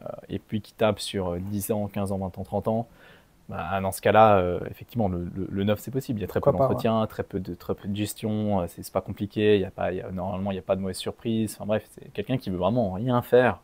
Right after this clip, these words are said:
Speaker 1: Et au final, ça, ça, ça s'apparente à un investissement indirect, hein, dans un fonds. <laughs> C'est un peu pareil.
Speaker 2: Ce que, ce que j'aime
Speaker 1: Il y a moins de
Speaker 2: bien,
Speaker 1: rendement, mais ça traîne.
Speaker 2: ce que, ce que j'aime bien, c'est que t'as choisi un secteur, euh, qu'on peut, euh, qu'on, qu'on peut qualifier de relativement conservateur et défensif. L'immobilier, c'est connu pour être un,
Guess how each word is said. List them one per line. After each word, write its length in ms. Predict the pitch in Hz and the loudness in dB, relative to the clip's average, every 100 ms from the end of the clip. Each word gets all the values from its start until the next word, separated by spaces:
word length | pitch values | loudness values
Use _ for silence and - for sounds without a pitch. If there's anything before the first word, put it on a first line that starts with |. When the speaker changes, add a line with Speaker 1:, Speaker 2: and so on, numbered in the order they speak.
| _ _ _ - | _ _ _ -14
Speaker 1:
Et 100 | - | -10
au 80 | - | -8
final, 240 | - 113 | 0 0
ça, 140 | - 92 | 0 -2
ça, 160 | - - | -2 -6
ça 100 | - | -6
s'apparente 520 | - 98 110 113 117 | -2 0 4 2 2
à 40 | |
un 80 | 90 | -4
investissement 640 | 92 101 - - 117 107 | -4 -6 -8 -8 -4 -2
indirect, 420 | 95 104 120 127 - | 2 4 2 0 -4
hein, 140 | 98 | -4
dans 180 | 95 95 | -4 -2
un 100 | 95 | -4
fonds. 240 | - 135 123 - - - - | 0 -2 -2 -12 -20 -6 -2
<laughs> 140 | 110 | 0
C'est 120 | - | -2
un 80 | 101 | -4
peu 160 | - 123 | -2 6
pareil. 380 | 156 143 123 - | 8 8 4 -4
Speaker 2:
Ce 100 | - | -12
que, 100 | - | -4
ce 60 | - | 4
que 100 | 143 | 6
j'aime 140 | 143 | 8
Speaker 1:
Il 20 | |
y 20 | |
a 40 | 139 | 10
moins 140 | 139 | 10
de 60 | 131 | 12
Speaker 2:
bien, 60 | |
Speaker 1:
rendement, 300 | 123 127 165 | 10 10 6
mais 360 | 120 104 127 - - - 185 _ - - | 6 4 4 0 -12 -20 -20 _ -20 -16
ça 180 | - | -12
traîne. 260 | - 101 - | -6 -8 -8
Speaker 2:
ce 100 | - | -8
que, 120 | - 139 | 0 0
ce 80 | |
que 120 | - 135 | 4 6
j'aime 120 | 131 | 6
bien, 120 | 147 | 4
c'est 120 | 147 | 2
que 60 | 139 | -2
t'as 100 | 123 | -2
choisi 240 | - 135 | 2 2
un 80 | 151 | 2
secteur, 460 | - 135 156 156 117 | 0 0 4 6 4
euh, 140 | 113 - _ _ _ - | -2 -8 _ _ _ -18
qu'on 60 | 143 | -8
peut, 140 | 123 | -4
euh, 220 | 113 113 | -2 -2
qu'on, 240 | - - 135 | -6 -10 -10
qu'on 180 | - | -8
peut 120 | - 131 | -8 -4
qualifier 360 | 131 127 139 | -2 0 0
de 60 | 127 | 0
relativement 440 | 131 127 139 131 | 0 -2 0 -2
conservateur 680 | - 123 - 120 123 143 120 | -2 -4 0 2 4 4 2
et 40 | |
défensif. 520 | 123 - 135 - 147 - | 0 -6 -2 0 0 -2
L'immobilier, 400 | 131 127 123 127 | -6 -2 0 -2
c'est 120 | - | -2
connu 220 | 135 135 | -2 -2
pour 160 | - 117 | -2 -4
être 180 | - | -4
un, 160 | 120 | -8